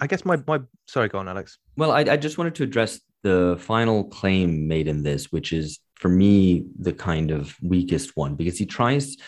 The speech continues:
Speaker 2: to draw an analogy between the industrial citizenship of the post-war period, which is that, which was provided by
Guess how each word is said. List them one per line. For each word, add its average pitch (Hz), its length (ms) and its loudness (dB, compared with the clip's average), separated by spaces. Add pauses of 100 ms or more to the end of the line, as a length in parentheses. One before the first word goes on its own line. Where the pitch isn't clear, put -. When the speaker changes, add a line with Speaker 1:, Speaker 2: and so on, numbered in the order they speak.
(140)
Speaker 2:
to - 100 -10
draw 95 340 2
an 90 100 0
analogy 87 520 0
between 80 340 -6
the 80 60 -4
industrial 95 480 0
citizenship 76 880 -4 (140)
of 76 180 -8
the 78 80 -12
post-war 80 380 -4
period, 69 320 -6
which 69 180 -6
is 71 60 -8
that, 78 160 0 (300)
which - 260 -10
was - 100 -14
provided 139 480 -4
by 139 420 -6